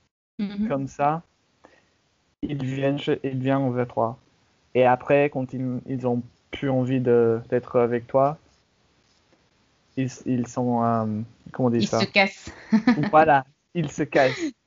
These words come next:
Speaker 2: Ils se-
Speaker 1: <laughs>
Speaker 2: Je cherche
Speaker 1: Ils
Speaker 2: une autre
Speaker 1: partent.
Speaker 2: expression.
Speaker 1: Ils
Speaker 2: Ouais,
Speaker 1: partent.
Speaker 2: ils partent, ils
Speaker 1: Ils
Speaker 2: partent,
Speaker 1: s'en
Speaker 2: merde.
Speaker 1: vont. Mhm.
Speaker 2: Ils s'en, ils s'en vont, ils partent. Ils se cassent, oui, ça c'est une ex-, une autre, euh, bonne expression, je, je pense.
Speaker 1: <laughs> Toi,
Speaker 2: Ils
Speaker 1: t'aimes
Speaker 2: se
Speaker 1: bien
Speaker 2: cassent.
Speaker 1: les,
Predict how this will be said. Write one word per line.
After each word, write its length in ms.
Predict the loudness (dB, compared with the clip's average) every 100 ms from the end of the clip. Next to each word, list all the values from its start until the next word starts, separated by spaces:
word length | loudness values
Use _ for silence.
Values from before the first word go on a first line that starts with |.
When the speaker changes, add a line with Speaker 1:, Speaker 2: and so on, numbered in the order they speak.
| -20
Speaker 2:
Ils 80 | -20
se- 220 | -20 -14 -14 -14 _ -6
Speaker 1:
<laughs> 680 | -2 4 4 4 -8 -8 -8
Speaker 2:
Je 60 |
cherche 260 | 0 0 2
Speaker 1:
Ils 60 | 2
Speaker 2:
une 80 |
autre 100 | 2
Speaker 1:
partent. 160 | 4 4
Speaker 2:
expression. 680 | 2 -4 -8 _ -4 -4 -6 -16
Speaker 1:
Ils 160 | -14 0
Speaker 2:
Ouais, 180 | 0 0
Speaker 1:
partent. 0 |
Speaker 2:
ils 60 |
partent, 240 | 0 -2 -4 _ -10
ils 120 | -10
Speaker 1:
Ils 40 | -6
Speaker 2:
partent, 140 | -6
Speaker 1:
s'en 200 | -4 -6 -6
Speaker 2:
merde. 100 | -6
Speaker 1:
vont. 220 | -8 -8 -16 _ _
Mhm. 120 | -12 -8
Speaker 2:
Ils 120 | -10
s'en, 240 | -10 -8 -4
ils 160 | -4 -4
s'en 180 | -10 -18 -8
vont, 280 | -6 -6 -8
ils 220 | -10 -12
partent. 360 | -8 -10 -10 _ _ _ _ _ -10
Ils 140 | -8
se 120 | -6
cassent, 480 | -4 2 2 0 -10 -6
oui, 300 | -4 -6 -8
ça 160 | -6 -6
c'est 180 | -6 -14 _ -10
une 120 | -8
ex-, 300 | -8 -12 _ _ _
une 180 | -12 -8
autre, 240 | -10 -6 -2
euh, 360 | -2 -2 -6 -8 -16 _ _ _ -6
bonne 260 | 0 2
expression, 520 | 0 -6 -8 -6 -8 -8
je, 100 | -10 _ -20
je 80 | -20 _
pense. 260 | -12 -12 _ _ _ _
Speaker 1:
<laughs> 140 | -10 -6
Toi, 80 | 0
Speaker 2:
Ils 120 | 2
Speaker 1:
t'aimes 160 | 2 2
Speaker 2:
se 20 |
Speaker 1:
bien 140 | 2 2
Speaker 2:
cassent. 100 | 2
Speaker 1:
les, 180 | -2